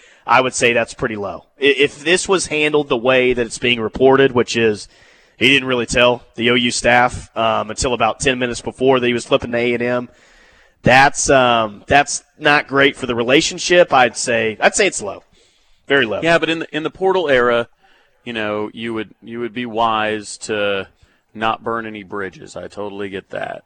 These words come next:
Speaker 2: Um, you know, but I, I do agree that I imagine it would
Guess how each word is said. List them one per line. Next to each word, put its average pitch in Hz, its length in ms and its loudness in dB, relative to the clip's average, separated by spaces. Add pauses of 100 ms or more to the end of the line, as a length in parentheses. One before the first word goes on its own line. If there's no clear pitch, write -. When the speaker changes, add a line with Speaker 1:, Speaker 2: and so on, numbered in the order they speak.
(140)
Speaker 2:
Um, 90 580 -16 (560)
you 101 100 -12
know, 90 500 -10 (260)
but 110 540 0
I, 110 240 -2
I 107 120 -4
do 107 240 -10
agree 101 380 -12
that 95 380 -6 (560)
I 110 140 -4
imagine 107 400 -8
it 104 60 -14
would 95 140 -12